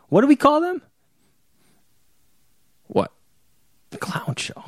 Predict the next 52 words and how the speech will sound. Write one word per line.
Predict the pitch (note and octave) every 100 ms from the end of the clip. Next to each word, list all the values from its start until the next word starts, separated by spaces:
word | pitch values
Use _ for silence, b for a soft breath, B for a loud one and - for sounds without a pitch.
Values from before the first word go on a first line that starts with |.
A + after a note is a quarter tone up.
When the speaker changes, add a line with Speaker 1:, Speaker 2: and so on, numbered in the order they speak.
| -
Speaker 1:
Come | A#2+
Speaker 2:
Oh, | A#2
Speaker 1:
on, | G#2
Speaker 2:
the | A2
clown | D3+ G3+
Speaker 1:
man, | G#3
I |
Speaker 2:
show. | D3 -
Speaker 1:
set |
you | G3+
Speaker 2:
Sorry. | - G#3+ G3+ E3 B2+
Speaker 1:
up. | -
You're | C3+
zoning | A#2 F#3 F#3 D#3
out | D#3
looking | D3 D3+ C#3+
for | C3+
Mike | C3+ B2
Glennon | A#2 B2+
Speaker 2:
I'm | A3 C#4
Speaker 1:
news. | C4+
Speaker 2:
not | D4 D4
zoning | E3+ G#3 B3 D#3
out. | C3+ B3 D3+
I'm | C3+
looking | E3+ E4+ B2+
for | A2 -
it. | -
Yeah, | D3 F3+
they | C3+ E3
haven't | E3 D3+
made | C3+
a | A#2
move | G2+ E2+
yet. | F2 D2+
So | - A2 G#2 - -
Speaker 1:
I'm | C#4
actually | D#4 - F#3+
happy | A#3 -
for | -
Nathan | A#2+ A2 G#2
Peterman. | G2 F2 E2 _ _ _
I | C#3 G#3+
am. | F3+ E3+ - _ _ _ _ _ _ _ _ _ -
Got | C#3 D#3
out | E3
of |
that | E3+ E3 -
crappy | - D#3+ E3
situation | E3+ D#3+ D#3+ D#3+ D#3
in | D#3
Buffalo. | D3 D3 D3+ D3+ D#3